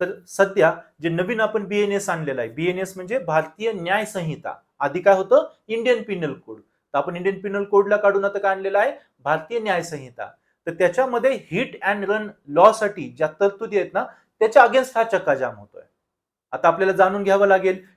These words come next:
की आयपीसी काय आहे, त्याच्यामध्ये कोणकोणत्या तरतुदी होत्या ज्या आतापर्यंत मान्य होत्या आणि बीएनएस मध्ये अशा कोणत्या तरतुदी आणलेल्या आहेत ज्या अमान्य आहेत किंवा लोकांना त्या मान्य होत नाहीयेत.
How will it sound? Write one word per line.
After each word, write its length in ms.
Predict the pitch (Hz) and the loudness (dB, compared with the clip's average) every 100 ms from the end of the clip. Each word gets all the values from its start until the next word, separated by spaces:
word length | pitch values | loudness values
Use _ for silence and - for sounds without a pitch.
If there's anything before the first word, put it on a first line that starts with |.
| - | -2
की 60 | |
आयपीसी 460 | 156 165 170 180 190 | 0 0 -2 -10 -6
काय 180 | 175 170 | 0 0
आहे, 220 | 160 160 | 0 -4
त्याच्यामध्ये 440 | 160 170 254 269 262 | -6 4 4 6 2
कोणकोणत्या 440 | 233 208 202 202 196 | 0 0 -2 0 0
तरतुदी 320 | 190 196 175 | -2 -4 -4
होत्या 280 | 175 175 175 - 151 | -4 -2 -4 -8 _
ज्या 140 | 165 175 | 0 2
आतापर्यंत 480 | 160 160 180 180 175 | 0 0 0 -2 -4
मान्य 340 | 165 165 185 196 | -2 -2 -2 -4
होत्या 320 | 175 170 160 - _ _ - | -4 -6 -10 -14 _ _ -8
आणि 120 | 180 | -6
बीएनएस 440 | 160 214 226 254 247 | -2 -2 2 2 2
मध्ये 180 | 233 226 | 2 4
अशा 160 | 226 | 2
कोणत्या 300 | 220 214 208 202 | -2 -2 -2 0
तरतुदी 360 | 196 196 196 180 | -2 -2 0 0
आणलेल्या 340 | 170 170 170 | 0 -2 -2
आहेत 220 | 220 190 | -2 -4
ज्या 160 | 175 254 254 208 | -2 0 2 2
अमान्य 420 | 240 233 226 214 | 4 2 0 -2
आहेत 120 | 208 | -2
किंवा 220 | 208 220 | -2 0
लोकांना 300 | 214 214 214 | 0 0 -4
त्या 180 | 214 254 | -2 -2
मान्य 320 | 226 233 233 | 0 -2 -2
होत 240 | 202 185 131 | -4 -4 -6
नाहीयेत. 420 | 120 117 87 | -16 -16 -20